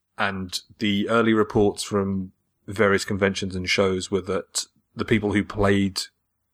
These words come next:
uh, the Dark Souls board game were very impressed by it. Uh, it gives you lots of options, lets you go, um,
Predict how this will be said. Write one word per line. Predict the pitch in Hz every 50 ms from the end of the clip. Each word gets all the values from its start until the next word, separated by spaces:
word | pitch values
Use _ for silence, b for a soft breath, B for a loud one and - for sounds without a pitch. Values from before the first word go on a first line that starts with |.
| _ -
uh, | - 95 92 92 90 90
the | 82 92
Dark | - 98 92 -
Souls | - - 95 87
board | - - 98 92 90 -
game | 98 90 87 87 87 -
were | - 98 92
very | 90 95 95 90 92 90
impressed | 87 87 - 90 85 - -
by | 90 85 82
it. | 80 78 B B B B B B B B B B B -
Uh, | - 95 92 92 92 87
it | 92 92 -
gives | - 117 104 95
you | 101 101
lots | 104 92 - -
of | 110
options, | 110 - - - 110 104 98 -
lets | 110 104 - - -
you | 101 95 92
go, | - 107 101 98 101 98 98 98 95 -
um, | - 101 98 95 95 92 92 92 92 92 87 -